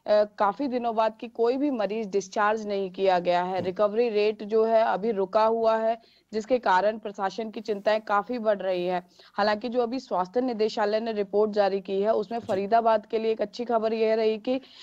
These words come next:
Speaker 1: कॉन्टैक्ट ट्रेसिंग जो है, उसमें शत प्रतिशत, अ, स्थान मिला है फरीदाबाद को, यानी कि जो लोग कोरोना पॉजिटिव आए हैं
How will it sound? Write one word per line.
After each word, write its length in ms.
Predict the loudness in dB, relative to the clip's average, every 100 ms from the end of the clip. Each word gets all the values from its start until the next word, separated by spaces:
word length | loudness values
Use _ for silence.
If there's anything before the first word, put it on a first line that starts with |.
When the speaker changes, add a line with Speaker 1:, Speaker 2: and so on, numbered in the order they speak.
| -2
Speaker 1:
कॉन्टैक्ट 720 | 2 2 2 0 0 0 -2 -4
ट्रेसिंग 540 | -4 -2 0 -2 -2 -2
जो 160 | 0
है, 240 | 2 2 2
उसमें 520 | -2 -6 -4 2 2
शत 240 | 2 -2 0
प्रतिशत, 640 | -4 -2 -6 -4 -4 -2 -4
अ, 120 | -4 -8 -12 0
स्थान 580 | 2 2 0 -4 -4 -4
मिला 340 | -2 2 2
है 240 | 2 2
फरीदाबाद 680 | 2 -2 -2 0 2 0 -2
को, 140 | -4
यानी 300 | -2 -2 -2
कि 120 | -6 -2
जो 160 | 0
लोग 360 | 2 0 0 -2
कोरोना 340 | -2 -2 -2
पॉजिटिव 540 | 2 2 2 2 2 2
आए 220 | 0 -2
हैं 260 | -6 -8